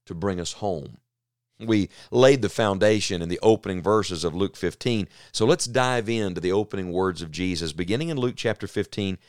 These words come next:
and verse number three. The Bible says, "And he spake this parable unto them, saying,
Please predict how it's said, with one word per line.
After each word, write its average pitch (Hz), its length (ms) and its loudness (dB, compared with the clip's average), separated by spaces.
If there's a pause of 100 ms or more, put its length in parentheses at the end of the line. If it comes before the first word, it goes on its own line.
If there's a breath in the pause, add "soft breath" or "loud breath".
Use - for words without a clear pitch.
(240 soft breath)
and 87 160 -6
verse 101 300 2
number 87 180 -2
three. 82 520 -2 (420)
The 101 80 -4
Bible 147 240 4
says, 139 180 0
"And 131 80 0
he 120 80 0
spake 185 400 -2
this 156 180 -4
parable 113 640 0
unto 92 240 -4
them, 80 220 -4
saying, 80 500 -4